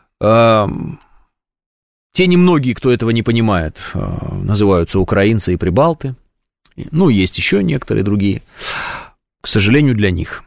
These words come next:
Поэтому они до сих пор и становятся пушечным мясом Запада в этой войне Запада за свою гегемонию.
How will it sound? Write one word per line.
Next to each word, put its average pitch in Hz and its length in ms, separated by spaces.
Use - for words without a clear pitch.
Поэтому 170 340
они 170 140
до 170 80
сих 127 160
пор 170 300
и 147 400
становятся 131 480
пушечным 113 480
мясом 151 580
Запада 147 680
в 120 140
этой 120 220
войне 110 320
Запада 117 520
за 117 180
свою - 300
гегемонию. 110 640